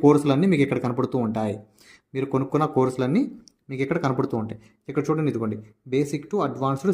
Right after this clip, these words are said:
subscription, దీని మీద నొక్కండి. నొక్కితే పైన లైవ్ రికార్డెడ్ అని వస్తుంది చూడండి, ఇక్కడ రికార్డెడ్ నొక్కండి పైన. ఇక్కడ చూడండి రికార్డెడ్ నొక్కండి. రికార్డెడ్ నొక్కితే ఇక్కడ మీకు ఫోల్డర్స్ అన్నీ ఓపెన్ అవుతాయి, కోర్స్ అంతా ఓపెన్ అవుతుంది, వన్ ఇయర్ కోర్స్ అంతా ఓపెన్ అవుతుంది. వన్ ఇయర్ కోర్స్ అంతా ఓపెన్ అయిన తర్వాత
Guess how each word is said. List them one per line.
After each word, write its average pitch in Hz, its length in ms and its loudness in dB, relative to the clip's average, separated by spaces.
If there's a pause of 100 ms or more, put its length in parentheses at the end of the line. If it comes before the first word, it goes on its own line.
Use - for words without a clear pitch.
subscription, - 480 -6 (140)
దీని 139 160 -2
మీద 160 140 2
నొక్కండి. 110 340 -4 (400)
నొక్కితే 143 240 -4 (140)
పైన 151 220 4 (260)
లైవ్ 143 220 6 (120)
రికార్డెడ్ 147 340 4
అని 135 80 4
వస్తుంది - 180 -8
చూడండి, 160 160 2
ఇక్కడ 131 200 2
రికార్డెడ్ 151 340 2
నొక్కండి 117 300 -2
పైన. 113 140 0 (140)
ఇక్కడ 147 180 -2
చూడండి 143 280 0 (760)
రికార్డెడ్ 139 400 0
నొక్కండి. 110 320 -4 (480)
రికార్డెడ్ 156 380 0
నొక్కితే 151 280 0 (200)
ఇక్కడ 139 220 0
మీకు 123 200 0 (160)
ఫోల్డర్స్ 135 360 4
అన్నీ 143 220 4
ఓపెన్ 127 200 2
అవుతాయి, 123 260 0
కోర్స్ 127 280 4
అంతా 131 140 -2 (100)
ఓపెన్ 123 200 0
అవుతుంది, 120 320 0
వన్ 117 160 2
ఇయర్ 131 180 2
కోర్స్ 127 220 2
అంతా 120 140 -4 (100)
ఓపెన్ 117 180 -4
అవుతుంది. 117 320 -4 (640)
వన్ 120 160 -6
ఇయర్ 160 200 0
కోర్స్ 135 240 2
అంతా 139 200 0
ఓపెన్ 123 180 0
అయిన 117 160 -2
తర్వాత 110 200 -2